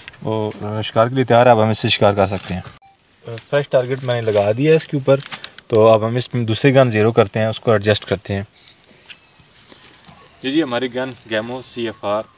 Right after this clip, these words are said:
ये है हंड्रेड परसेंट ज़ीरो हो चुकी है और इसके कुछ benefits हैं, मैं आपको बताता हूँ। इसकी सबसे पहले जो fix barrel है, अ, इसकी barrel erectable नहीं है,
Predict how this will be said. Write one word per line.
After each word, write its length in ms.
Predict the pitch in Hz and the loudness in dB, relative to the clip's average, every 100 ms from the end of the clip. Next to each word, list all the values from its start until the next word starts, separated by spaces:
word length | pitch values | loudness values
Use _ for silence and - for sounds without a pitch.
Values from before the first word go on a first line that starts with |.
| _ | _
ये 380 | 117 117 110 110 101 | -10 -8 -8 -10 -16
है 320 | 92 107 98 | -20 -18 -18
हंड्रेड 380 | 98 92 123 117 - | -20 -18 -16 -14 -10
परसेंट 460 | 113 - 104 101 | -12 -10 -12 -12
ज़ीरो 300 | - 101 110 | -16 -12 -10
हो 80 | 110 | -10
चुकी 320 | - - 131 | -12 -14 -8
है 280 | 120 113 _ _ _ - _ - | -6 -6 _ _ _ -20 _ -10
और 280 | 107 107 117 | -6 -4 -6
इसके 460 | - - 139 131 | -14 -8 -6 -6
कुछ 420 | 120 135 123 - - 120 120 113 - 104 | -8 -12 -12 -12 -10 -8 -10 -12 -14 -10
benefits 520 | 110 127 127 117 - | -10 -8 -10 -10 -10
हैं, 100 | 110 | -10
मैं 120 | 107 | -8
आपको 240 | 98 95 | -8 -10
बताता 380 | 110 110 98 - | -14 -6 -6 -6
हूँ। 120 | 117 113 _ _ _ | -14 -14 _ _ _
इसकी 260 | - - 147 | -16 -10 -10
सबसे 280 | - - 143 | -10 -12 -8
पहले 300 | 139 131 131 | -6 -4 -6
जो 200 | 120 131 | -6 -8
fix 360 | - 151 - | -8 -12 -10
barrel 380 | 113 107 107 101 | -4 0 0 -2
है, 120 | 87 - _ _ _ | -8 -10 _ _ _
अ, 240 | 107 104 113 | -12 -12 -12
इसकी 300 | 117 - 120 | -16 -12 -10
barrel 340 | 107 117 127 | -4 -2 -2
erectable 420 | 120 107 135 131 | -4 -12 -8 -8
नहीं 160 | 127 143 | -8 -10
है, 140 | 123 | -12